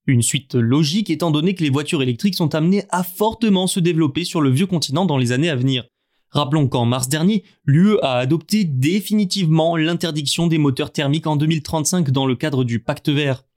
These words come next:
Ce dernier vise à atteindre la neutralité carbone dans l'ensemble des pays membres d'ici à deux mille cinquante. Dans ce contexte, les réseaux de recharge feront l'objet d'une plus grande surveillance de la part des autorités antitrust.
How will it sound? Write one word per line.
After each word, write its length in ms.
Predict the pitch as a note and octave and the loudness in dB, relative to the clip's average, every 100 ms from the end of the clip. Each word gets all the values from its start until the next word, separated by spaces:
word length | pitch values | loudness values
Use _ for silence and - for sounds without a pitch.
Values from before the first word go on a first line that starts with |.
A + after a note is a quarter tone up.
| _ _ | _ _
Ce 180 | - C3 | 0 2
dernier 380 | A#2+ C3+ F#3+ | 2 2 2
vise 160 | F3+ D#3+ | 2 0
à 80 | E3 | -2
atteindre 340 | D#3+ F#3+ D#3+ | 0 0 2
la 140 | D3 E3 | 0 0
neutralité 540 | F3 F3 G3+ F3+ F#3+ | 0 0 -2 -2 -4
carbone 420 | F#3+ D#3+ G3 F3+ | -2 0 2 2
dans 140 | D3 D#3 | 2 2
l'ensemble 760 | D#3 F3+ E3+ - F#3+ G3+ F3+ | 2 0 -2 -2 2 2 2
des 140 | E3 | 0
pays 260 | E3+ G#3 F3 | 0 -2 2
membres 380 | D3 D3 E3 E3 | 2 2 0 -2
d'ici 360 | C#3 C3+ - | -2 -4 -4
à 80 | C#3 | -2
deux 140 | A#2+ D3+ | 0 2
mille 180 | G3 | 2
cinquante. 640 | F3+ G3 F3+ D#3+ E3+ F3+ F#3 | 2 -2 -2 -2 -2 -2 -2
Dans 260 | D3 C3 | 0 0
ce 220 | B2+ C3 | 0 -2
contexte, 560 | A#2 D#3 D#3+ G#3+ - - | 0 -2 -2 -2 -4 0
les 260 | C3 A#2 A2+ | 2 2 0
réseaux 300 | C#3 C#3 D#3 | 0 0 0
de 100 | A#2+ | 0
recharge 480 | B2 C#3 G3+ E3+ | 0 -2 -2 -4
feront 220 | - D3 C3+ | -4 -2 0
l'objet 320 | C#3 C3+ D#3 | 0 0 -2
d'une 220 | A#2+ A2 | -2 -2
plus 200 | - C3 | -2 -2
grande 280 | B2+ E3 D#3+ | 0 0 0
surveillance 500 | F#3 D#3 D3+ F#3 G3 | -2 -2 -2 0 0
de 80 | F#3+ | 0
la 100 | E3 | 0
part 160 | E3+ | -2
des 160 | D3+ C#3 | -2 -2
autorités 340 | C3+ D3+ D3 | -2 -2 -2
antitrust. 600 | D3 C3 - D#3+ G3+ - | -4 -4 -2 -2 -2 -8